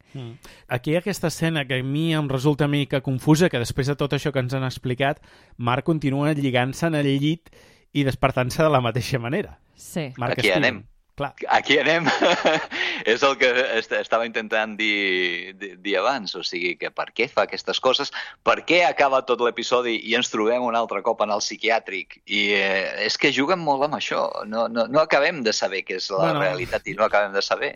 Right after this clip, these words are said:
Speaker 1: jo crec que d'aquí estan confonent una mica l'espectador, però no
Speaker 3: Clar.
Speaker 1: O sigui,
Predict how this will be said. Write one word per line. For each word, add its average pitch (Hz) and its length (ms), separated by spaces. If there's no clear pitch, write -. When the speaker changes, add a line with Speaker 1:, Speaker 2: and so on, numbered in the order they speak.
Speaker 1:
jo 151 180
crec 180 160
que 190 80
d'aquí 160 320
estan 175 320
confonent 151 560
una 151 160
mica 131 240
l'espectador, 127 640
però 120 240
no 123 560
Speaker 3:
Clar. 123 240
Speaker 1:
O 123 60
sigui, 139 160